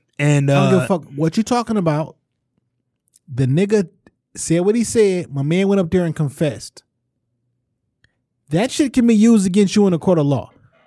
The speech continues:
Speaker 2: I didn't ask you to come into the station. You voluntarily walked into the station and said, "I killed this nigga."
Speaker 1: Yeah.
Speaker 2: All that information that you said was recorded on video, audio. I don't need to testify, fam.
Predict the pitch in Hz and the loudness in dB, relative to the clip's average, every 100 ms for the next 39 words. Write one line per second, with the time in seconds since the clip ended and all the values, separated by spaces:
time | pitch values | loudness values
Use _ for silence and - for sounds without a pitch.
0 | _ - 208 285 - 226 277 226 262 247 | _ -4 -2 -2 -2 0 0 0 0 0
1 | 254 277 277 254 226 - 262 208 127 107 | 2 0 0 -2 -2 0 0 0 -4 -12
2 | - _ _ _ _ 165 175 135 151 214 | -16 _ _ _ _ -2 -2 0 0 2
3 | 294 320 302 320 233 165 143 151 - _ | 2 0 0 4 4 4 0 -6 -10 _
4 | _ _ 113 156 240 - 294 285 311 285 | _ _ 0 2 2 0 -2 2 0 0
5 | - 247 208 - 170 160 160 208 196 170 | 0 0 0 0 -4 -2 -2 0 0 0
6 | 196 - 240 220 165 147 147 117 - - | -4 0 2 2 2 0 -2 -4 -6 -20
7 | _ _ _ - 135 127 110 - _ _ | _ _ _ -10 -6 -6 -8 -16 _ _
8 | - 240 269 285 294 269 285 277 269 262 | 2 4 4 4 2 2 2 0 0 0
9 | 269 262 277 277 233 214 185 190 - 247 | 0 0 2 2 4 2 0 -2 -2 2
10 | 240 226 190 160 185 226 233 220 202 220 | 4 4 2 -2 -2 2 2 2 2 2
11 | 220 220 214 202 _ _ _ _ - 226 | 4 4 2 -2 _ _ _ _ -4 0
12 | 240 190 226 208 202 214 208 - 165 170 | 0 2 0 0 -2 -2 -2 -4 -6 -4
13 | 139 131 175 202 | -4 -4 -4 -4